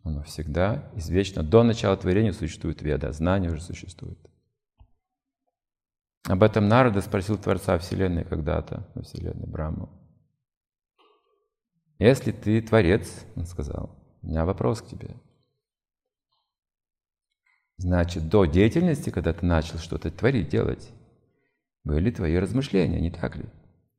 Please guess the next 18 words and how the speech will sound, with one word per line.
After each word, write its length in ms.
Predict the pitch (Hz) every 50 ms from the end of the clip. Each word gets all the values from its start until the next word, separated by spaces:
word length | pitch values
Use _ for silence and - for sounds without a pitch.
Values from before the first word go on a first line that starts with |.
| _ _ _ _ _ _ _ _ _ _ _ _ _ _ _ _ _ _ _ _ _ _ -
Сначала 340 | 78 73 - - 71 73
был 140 | 76 101 120
период 340 | 117 - 85 80 78 78 73
бездеятельности, 1000 | 76 101 117 131 120 - - 73 69 - - - 71 71 - - - - - - _ _ _ _ _ _ _ _ _ _ _ -
не 180 | - 82 82 -
делания. 480 | 98 113 113 92 80 71 71 - - - - - _ _ _ _ _ _ _
Ты 60 | -
должен 260 | - 80 80 80 78
был 520 | 78 82 82 82 - - - - - - _
продумать 480 | - - 76 76 98 127 131 113 - -
всё. 260 | - - - - - - - - _ _ _ _ _ _ _ _ _ _ _ _ _ _ _ _ _ _
М? 260 | 80 76 95 131 147 143
Ты 80 | -
должен 200 | - 80 78 80
знать, 360 | 76 76 85 104 143 156 147
что 220 | - - - - 71
делать 300 | 69 67 - - - -
сначала. 440 | - - - - - - - -